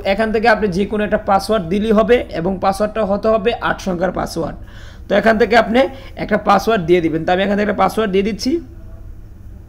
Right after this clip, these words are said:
দেখেন আমাদের পাসওয়ার্ডটি কিন্তু দেওয়া হয়ে গেছে, করা হয়ে গেছে, এবং এখানে দেখেন রয়েছে সেভ নামের একটি অপশন, এই সেভে একবার আপনি ট্যাপ। আমরা পাসওয়ার্ড সেভ করে দিলাম, ঠিক আমাদের সামনে কিন্তু এরকম একটি ইন্টারফেস চলে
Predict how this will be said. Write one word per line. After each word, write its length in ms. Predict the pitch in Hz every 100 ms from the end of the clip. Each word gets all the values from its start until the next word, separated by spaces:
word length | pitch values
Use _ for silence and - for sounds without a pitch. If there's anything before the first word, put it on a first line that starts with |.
| - - - - - _ _ -
দেখেন 140 | 240 214
আমাদের 240 | 208 220 202 208
পাসওয়ার্ডটি 400 | 208 226 196 214 226
কিন্তু 220 | 196 233 226 165
দেওয়া 200 | 190 202 196
হয়ে 160 | 196 214
গেছে, 180 | 180 196
করা 140 | 226 233
হয়ে 140 | 202 220
গেছে, 260 | 233 - 254 226 185
এবং 140 | 185 196
এখানে 220 | 196 226 233
দেখেন 240 | 233 226 220 202
রয়েছে 200 | 196 202 -
সেভ 140 | 208 190
নামের 180 | 220 220
একটি 100 | 220 226
অপশন, 220 | 214 - 220 180
এই 60 | 175
সেভে 200 | 214 208 220
একবার 160 | 185 220
আপনি 140 | 214 240 - -
ট্যাপ। 140 | 247 233 233
আমরা 180 | 190 185 - - - - - -
পাসওয়ার্ড 320 | 190 233 240 -
সেভ 120 | 208 208
করে 120 | 226 226
দিলাম, 200 | 196 196 202
ঠিক 140 | 220 214 202
আমাদের 220 | 214 214
সামনে 160 | 220 214
কিন্তু 160 | 214 208 175
এরকম 200 | 180 214
একটি 120 | 196 220 175
ইন্টারফেস 320 | 180 196 208 -
চলে 160 | 214 220